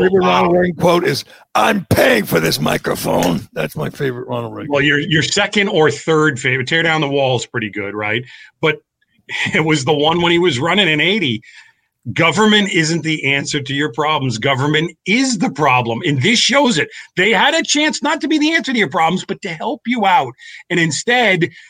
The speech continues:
Speaker 2: they gave you two double middle fingers.
Speaker 1: I sure did.
Speaker 2: Not two double, double middle fingers. And said, "Not only are we not helping you,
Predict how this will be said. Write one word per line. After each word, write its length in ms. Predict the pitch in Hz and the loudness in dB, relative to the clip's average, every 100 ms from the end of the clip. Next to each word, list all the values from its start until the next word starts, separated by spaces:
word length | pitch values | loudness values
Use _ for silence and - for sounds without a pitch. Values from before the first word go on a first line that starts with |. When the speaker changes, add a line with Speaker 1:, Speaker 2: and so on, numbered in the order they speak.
| - | -4
Speaker 2:
they 140 | 196 | -2
gave 300 | 175 202 240 | 0 0 0
you 80 | 190 | 0
two 420 | - - 269 302 262 | -4 -4 0 0 2
double 340 | 208 208 214 | 0 0 0
middle 300 | 208 196 196 | 2 2 0
fingers. 720 | 190 185 175 151 127 117 113 - | -2 -4 -2 0 0 -2 -4 -6
Speaker 1:
I 60 | 123 | -6
sure 240 | - 156 135 | -2 0 0
did. 180 | 113 | 0
Speaker 2:
Not 240 | 170 185 - | 0 -2 -2
two 160 | 180 | -4
double, 360 | 139 147 107 117 | 0 -2 -2 -6
double 360 | 113 160 120 104 | 0 0 0 -2
middle 240 | 123 113 | -2 -2
fingers. 480 | 131 113 104 104 - - - | -4 -4 -4 -6 -8 -16 -8
And 100 | 143 | -4
said, 120 | 151 | 0
"Not 160 | 156 220 | 2 2
only 140 | 294 | 4
are 40 | 220 | 4
we 60 | |
not 260 | 156 160 180 | 2 2 2
helping 340 | 165 165 147 | 0 0 0
you, 320 | 139 170 139 | 2 2 2